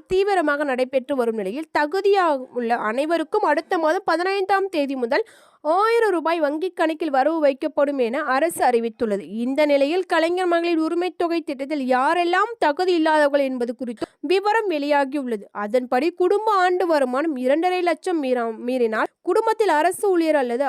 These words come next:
அரசு ஓய்வூதியர் இருந்தால், குடும்பத்தில் யாராவது வருமான வரி தாக்கல் செய்திருந்தால்,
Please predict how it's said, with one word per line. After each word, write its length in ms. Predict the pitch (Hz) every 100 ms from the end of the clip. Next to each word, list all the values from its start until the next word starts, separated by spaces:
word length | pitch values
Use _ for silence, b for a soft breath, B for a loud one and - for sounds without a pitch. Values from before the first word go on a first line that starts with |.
| 214
அரசு 260 | 240 320 - 269
ஓய்வூதியர் 760 | 294 339 339 311 302 285 285
இருந்தால், 480 | 247 240 220 254 311
குடும்பத்தில் 460 | 330 349 349 320
யாராவது 460 | 262 277 339 370 381
வருமான 480 | 285 285 349 392 381
வரி 180 | 294 262
தாக்கல் 400 | 233 226 294 -
செய்திருந்தால், 580 | 226 233 202 214 359